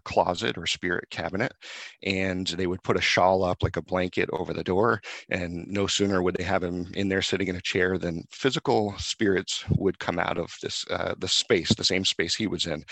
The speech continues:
And they would look and sound like, uh, departed loved ones or friends of people in the audience. And there were lots of other characters, um, too, that would come out, um, spirits of Native Americans and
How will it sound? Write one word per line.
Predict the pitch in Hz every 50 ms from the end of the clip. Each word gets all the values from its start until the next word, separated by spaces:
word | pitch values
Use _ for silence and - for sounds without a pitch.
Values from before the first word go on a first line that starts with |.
| - - - - - -
And | - 101 107
they | 107 104
would | 95 101 95 87
look | 90 98 107 101 -
and | 101 92 95 -
sound | - - - 90 87 92 92 95 95 87 82 101 101
like, | 98 82 82 78 76 78 - - - - -
uh, | - - - 80 76 - -
departed | - - - - 104 98 92 82 92
loved | 92 95 92 87 85
ones | 85 82 82 85 82
or | 85
friends | - - - 101 95 95 92 78 76 - - - - - -
of | - 85 -
people | - - 107 - - 90
in | 87 80
the | 80 85 85
audience. | 82 87 85 - 80 - - - - - - - - - - - - - -
And | 131
there | 131 131
were | 123 123
lots | 123 127 -
of | - 110
other | 101 90 90
characters, | - - 92 90 87 - - 90 82 80 - - - -
um, | 95 90 - - 82 85 85 82 - -
too, | - - 113 101
that | 85 85 -
would | 82 80
come | - - 85
out, | 80 80 82 80 -
um, | - 80 80
spirits | - - - - 92 85 87 85 - -
of | 90 85 82 - - - - - - - -
Native | - 101 98 98 98
Americans | 92 92 95 98 95 95 95 95 - - 90 82 85 82 80 - - -
and | 85 82 82